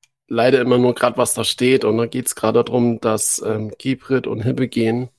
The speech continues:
äh, in der, in der Winterpause, oder? Es gibt aber kein Problem, wenn Clement ausfällt. Ich denke eher Kiprit und Hippe gehen. Ähm, ja, die spielen halt absolut keine Rolle mehr, ne? Wobei Kiprit war gestern nach langer, langer Zeit nochmal im Kader. Mm,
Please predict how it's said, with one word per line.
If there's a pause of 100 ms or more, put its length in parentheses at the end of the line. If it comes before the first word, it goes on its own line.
(120)
äh,
in
der,
in
der
Winterpause,
oder?
Es
gibt
aber
kein
Problem,
wenn
Clement
ausfällt.
Ich
denke
eher
Kiprit
und (840)
Hippe
gehen. (1040)
Ähm, (160)
ja,
die
spielen
halt
absolut
keine
Rolle
mehr,
ne?
Wobei
Kiprit
war
gestern (100)
nach
langer,
langer
Zeit
nochmal
im
Kader. (560)
Mm,